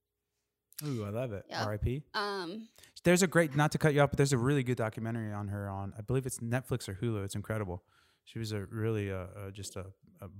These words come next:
Speaker 1: behemoth, just an absolute titan in this space.
Speaker 2: So this is a funny one, but I just have so many questions for her. Mo-, mostly the number question, number one question is why Elizabeth Holmes.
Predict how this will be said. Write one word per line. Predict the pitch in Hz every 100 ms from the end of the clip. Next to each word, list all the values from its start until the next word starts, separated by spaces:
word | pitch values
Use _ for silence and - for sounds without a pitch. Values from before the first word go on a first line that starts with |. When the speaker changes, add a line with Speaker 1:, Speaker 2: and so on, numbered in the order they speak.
| -
Speaker 1:
behemoth, | 113 - 117 104 92
just | - -
an | -
absolute | - - 107
titan | - 123 107 104
in | 101
this | 104
space. | -
Speaker 2:
So | 247 240 233
this | 208 220
is | 262
a | 269
funny | - 196 190
one, | 202 208 214 226
but | 202
I | 190
just | 202 -
have | - -
so | - 190
many | 196 196
questions | - 180 - 202 208
for | 214 214
her. | 226 220 196
Mo-, | 202 190 175
mostly | 208 202 202 220
the | 202
number | 196 185 196
question, | - - - - - 156
number | 214 202
one | 196
question | 185 190 196
is | 190
why | 180 185 104 117 240 - _ _ _ _ _ _ _ -
Elizabeth | 208 202 208 208
Holmes. | - - 220 -